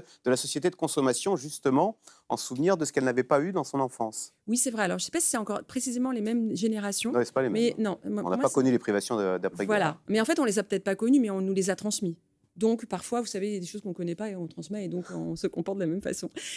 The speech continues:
Speaker 2: Mais, euh, oui, effectivement, moi, je, alors, c'est très personnel, hein, mais je trouve que c'est assez angoissant de voir cette profusion de cadeaux. Euh,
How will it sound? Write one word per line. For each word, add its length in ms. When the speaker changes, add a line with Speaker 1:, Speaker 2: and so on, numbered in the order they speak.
Speaker 2:
Mais, 220
euh, 100
oui, 140
effectivement, 340
moi, 140
je, 220
alors, 140
c'est 100
très 160
personnel, 480
hein, 240
mais 320
je 140
trouve 140
que 60
c'est 300
assez 160
angoissant 600
de 120
voir 300
cette 220
profusion 440
de 60
cadeaux. 380
Euh, 80